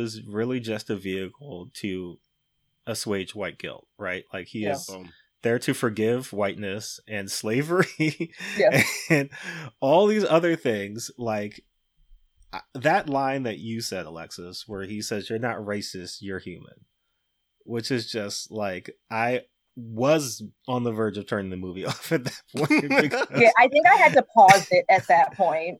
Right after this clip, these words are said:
Speaker 2: You know, I, I had to pause it 'cause that's really the, at the crux of the whole movie. Like, "Oh, no, this is natural. It's okay. They just need to learn to love their way through it. Everyone thinks like this."
Speaker 1: What is it, do you think, about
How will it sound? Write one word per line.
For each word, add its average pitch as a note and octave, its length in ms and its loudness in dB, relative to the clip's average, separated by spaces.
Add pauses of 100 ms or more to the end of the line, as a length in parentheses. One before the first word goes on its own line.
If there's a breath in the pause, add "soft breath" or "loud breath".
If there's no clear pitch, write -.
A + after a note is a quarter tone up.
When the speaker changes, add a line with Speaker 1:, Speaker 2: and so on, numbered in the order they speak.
(140)
Speaker 2:
You G3 120 0
know, F#3 160 6
I, G#3 220 8
I G#3+ 80 6
had A#3 220 6
to G3+ 100 -4
pause E3+ 380 2
it D#3+ 140 -4
'cause - 60 -12
that's G3 200 0
really F#3 380 2
the, F3 180 0 (560)
at G#3 160 2
the B3 100 6
crux - 400 4
of G#3+ 140 -2
the F#3+ 80 4
whole G3 260 4
movie. E3 400 -6
Like, D#3+ 300 4
"Oh, C4 120 8
no, C4 160 6
this C4+ 200 -2
is D#4 120 -8
natural. F#3+ 520 2
It's G3 140 -4
okay. F3 440 0
They F3 140 -2
just F#3 180 -6
need F#3 200 -2
to F3 240 8
learn F3+ 260 4
to F#3+ 80 -2
love E3 240 2
their F3 120 0
way E3 160 -2
through D3+ 340 -2
it. B2 280 2 (320)
Everyone D4 340 8
thinks F3 320 -4
like E3 200 4
this." E3+ 380 0 (1040 loud breath)
Speaker 1:
What D#3+ 400 -2
is C#3 240 2
it, G#2+ 180 -2 (360)
do A#2+ 120 -4
you G#2 180 -4
think, F2+ 400 -8 (140)
about F#2+ 520 -6